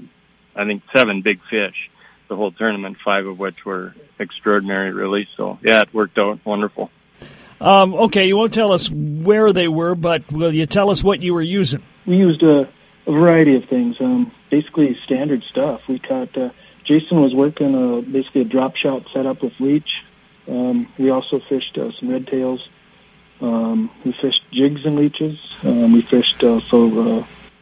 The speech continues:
Speaker 3: some slip bobbering. We did, uh, a lot of jig wrap fishing. Gosh, and like, like I said, we're always, always throwing something different at 'em. Um, like I said, we didn't fish.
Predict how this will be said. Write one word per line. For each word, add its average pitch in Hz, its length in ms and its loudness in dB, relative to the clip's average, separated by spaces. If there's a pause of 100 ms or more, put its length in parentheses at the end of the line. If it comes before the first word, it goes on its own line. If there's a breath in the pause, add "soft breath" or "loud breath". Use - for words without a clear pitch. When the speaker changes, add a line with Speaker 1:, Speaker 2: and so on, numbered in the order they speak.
(260)
Speaker 3:
some - 180 -2
slip 147 180 0
bobbering. 143 640 0 (200)
We 120 260 0
did, 117 500 -2
uh, 117 300 -2
a 113 80 -4
lot 123 240 2
of 113 240 -2
jig 131 220 -2
wrap 127 300 0
fishing. 131 400 -6 (880)
Gosh, 131 380 -6
and 135 120 -2
like, 139 140 -2 (140)
like 139 140 -2
I 131 100 -8
said, 135 100 2
we're 135 220 4
always, 147 400 4 (920)
always 160 240 4 (120)
throwing 143 280 4
something 139 220 -2
different 123 300 -2
at 113 160 -6
'em. 233 140 -4 (160)
Um, 240 360 -2 (180)
like 131 200 -4
I 135 100 -6
said, 123 140 -2
we 131 120 2
didn't 147 300 0
fish. - 380 -2